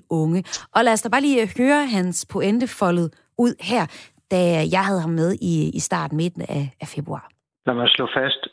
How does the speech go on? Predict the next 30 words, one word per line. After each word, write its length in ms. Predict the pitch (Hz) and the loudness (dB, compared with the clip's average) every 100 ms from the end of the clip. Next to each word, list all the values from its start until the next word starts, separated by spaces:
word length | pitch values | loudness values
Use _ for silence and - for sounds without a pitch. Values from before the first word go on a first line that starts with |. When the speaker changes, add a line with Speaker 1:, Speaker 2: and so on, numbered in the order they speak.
| - | 0
Speaker 2:
selvfølgelig 400 | 151 - 135 147 - | 2 2 0 0 -2
findes 180 | 131 131 | 0 0
der 100 | 117 | 0
meget 280 | 110 123 127 | 0 0 -2
godt 140 | 120 | -2
ungdomsteater. 640 | 123 117 135 - 127 - 110 - _ _ - - - - _ _ _ - | -2 -2 -2 0 0 -2 -8 -12 _ _ -20 -20 -20 -20 _ _ _ 0
Det 60 | 127 | 0
var 120 | 127 | 2
bare 120 | 127 120 | 0 -2
ikke 160 | - | -2
mit 100 | 143 | 0
ærne. 440 | - 127 117 131 151 - _ 156 | 2 2 2 0 -6 -12 _ -2
Unge 140 | 160 175 | 0 0
har 80 | 135 | 0
aldrig 180 | 160 180 | -2 0
stået 360 | - 156 185 - | 0 2 0 0
stærkere. 420 | 160 147 160 175 - - _ - | 0 0 -2 -4 -6 -20 _ -8
De 80 | 151 | -4
betyder 480 | 156 - 196 196 185 139 | 0 2 2 2 2 2
mere, 200 | 143 180 - _ _ - - - | 2 0 -6 _ _ -20 -20 -8
for 80 | 151 | 0
de 140 | 160 147 | 2 2
unge 140 | 185 - | 0 -2
flytter 240 | 170 220 175 | -2 0 0
verden 200 | 131 135 151 | -2 -2 -8
lige 140 | 160 147 | -8 -8
nu. 60 | 156 _ _ _ | -10 _ _ _
Og 40 | - | -2
jeg 60 | 151 | 0
synes 140 | 165 | 2